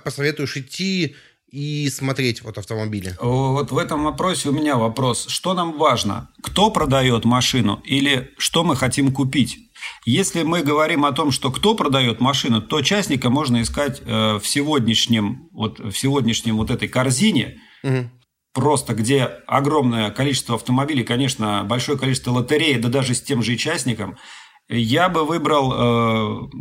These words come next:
Speaker 2: тот вариант, что нужно искать не кто продает, а что продают.
Speaker 1: Вот, я тоже за этот вариант.
Speaker 2: И искать машину. Потому что нужно забыть о том, что было в двухтысячных и в девяностых, когда мы там
Speaker 1: Мгм.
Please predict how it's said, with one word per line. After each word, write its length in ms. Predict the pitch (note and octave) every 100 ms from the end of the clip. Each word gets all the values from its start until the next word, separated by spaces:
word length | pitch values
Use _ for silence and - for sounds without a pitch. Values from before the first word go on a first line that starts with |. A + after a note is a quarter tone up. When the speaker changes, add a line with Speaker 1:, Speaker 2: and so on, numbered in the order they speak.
| C3+
Speaker 2:
тот 220 | - F3 B2
вариант, 400 | C#3 C3+ D3+ C#3+
что 640 | - C3 C3 B2+ A#2+ - _ _
нужно 320 | B2 C#3+ C3+
искать 340 | C3+ - C3+ C3
не 80 | C#3
кто 220 | - F#3+
продает, 600 | C3+ A#2+ A#2 A2+ G2 - -
а 100 | B2
что 560 | B2+ - - C3 - - _ -
продают. 520 | G#2+ G2 F#2+ F#2+ -
Speaker 1:
Вот, 320 | A#2+ A#2+ A#2+ - A2+
я 180 | A#2
тоже 240 | A2+ A2 G#2+
за 60 | G2+
этот 180 | - G#2+
вариант. 360 | G2 F#2+ F2+ -
Speaker 2:
И 220 | A3+ A3
искать 300 | C3+ F3 E3+
машину. 500 | D#3+ D#3+ F3 A#2+ A2 - - A#2+
Потому 300 | C#3+ F3 G3
что 160 | -
нужно 240 | E3+ D#3+ E3
забыть 380 | F3 F#3 E3 C3
о 60 |
том, 160 | B2+ C3
что 160 | - C#3+
было 220 | C#3 A#2+
в 80 | G#2
двухтысячных 720 | B2+ C3+ A3 G#3 - B2+ A#2
и 40 |
в 40 | A2
девяностых, 580 | B2+ C#3 F3+ F#3+ - C3
когда 300 | A#2 A#2 A#2+
мы 120 | A2+
там 300 | A#2+ A2 G#2
Speaker 1:
Мгм. 140 | C3+